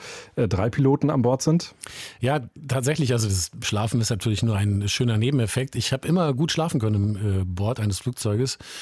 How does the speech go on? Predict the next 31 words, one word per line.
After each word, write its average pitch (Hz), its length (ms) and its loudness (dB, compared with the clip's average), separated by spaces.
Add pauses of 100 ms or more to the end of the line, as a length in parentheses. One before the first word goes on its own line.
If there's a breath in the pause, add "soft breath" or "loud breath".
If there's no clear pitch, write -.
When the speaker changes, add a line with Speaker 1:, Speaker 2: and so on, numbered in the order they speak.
(260 loud breath)
Speaker 2:
und 104 100 0
fand 135 200 -2
es 127 100 0
sogar 123 360 0
noch 120 200 0
schöner, 143 280 2
wenn 123 100 2
es 117 100 -2
so 123 80 0
ganz 123 260 -2
leichte 117 380 0
Turbulenzen 120 560 0
gab, 101 180 0
weil 110 120 4
Speaker 1:
Hm. 139 40 4
Speaker 2:
es 104 80 2
dann 104 220 0
so 98 120 0
schön 113 220 0
gewackelt 104 400 0
hat. 120 120 0
Speaker 1:
Mhm. 127 200 4 (340 loud breath)
Speaker 2:
Insofern, 117 400 0
darauf 104 280 -2
freue 120 160 0
ich 110 100 -2
mich 104 140 2
auf 95 100 -2
jeden 98 180 0
Fall, 87 280 -4
ja. 71 140 -10